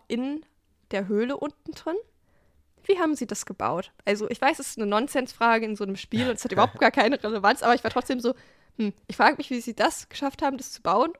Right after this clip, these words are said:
Speaker 1: und das komplette Team von Kannibalen gefressen worden und wie sie die ganze Ressource drüber gebracht haben. Ähm, und ich fand's eigentlich auch irgendwie interessantes Design, weil ich gar nicht am Anfang so ganz sagen konnte, was es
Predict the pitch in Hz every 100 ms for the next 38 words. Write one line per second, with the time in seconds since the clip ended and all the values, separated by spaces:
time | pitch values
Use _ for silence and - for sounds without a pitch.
0 | _ - 233 294 269 - - 208 - -
1 | 214 - 262 254 - 165 175 - - 208
2 | 202 196 202 202 214 208 202 202 202 -
3 | - - 262 262 - 202 180 175 - 220
4 | - 220 208 294 - - - _ _ -
5 | 220 220 - - 233 240 254 302 311 -
6 | 247 269 262 - - _ _ _ _ _
7 | _ - - 254 320 - 262 - _ 254
8 | 247 240 - 240 285 - - 208 208 226
9 | 294 240 240 - 233 302 320 269 240 247
10 | 226 214 214 - 220 220 233 220 202 208
11 | -